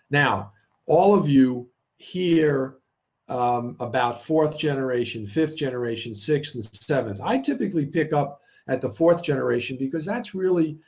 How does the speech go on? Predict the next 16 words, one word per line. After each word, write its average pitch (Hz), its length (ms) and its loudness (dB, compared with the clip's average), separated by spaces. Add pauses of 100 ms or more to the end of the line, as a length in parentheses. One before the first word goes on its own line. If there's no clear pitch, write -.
(180)
when 143 260 0
we 139 100 0
started 165 460 2
to 151 120 -2
achieve 139 400 -4
bond 147 300 -2
strengths 139 440 -6
over 156 340 2
eighteen 139 400 -2
megapascals. 131 920 -6 (560)
Uh, 110 180 -8
Bonacor 147 680 2
and 110 120 -6
Fusiyama 135 640 -2 (320)
in 123 160 -6
Japan, 135 600 -2